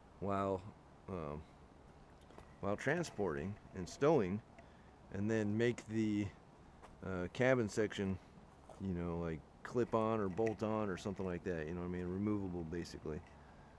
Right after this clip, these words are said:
So maybe make it so I can, like, stow it inside the boat while it's,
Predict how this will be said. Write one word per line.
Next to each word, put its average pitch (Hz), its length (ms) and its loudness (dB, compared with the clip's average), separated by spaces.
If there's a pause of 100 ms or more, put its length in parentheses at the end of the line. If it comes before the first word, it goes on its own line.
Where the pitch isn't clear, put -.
(120)
So 82 260 -4
maybe 95 300 2
make 92 260 -2
it 90 80 -2
so 92 180 0
I 92 60 0
can, 90 160 -2
like, 85 160 -4
stow 101 300 4
it 98 80 2
inside 95 360 0
the 90 60 -4
boat 104 300 2
while 95 260 -2
it's, - 300 -6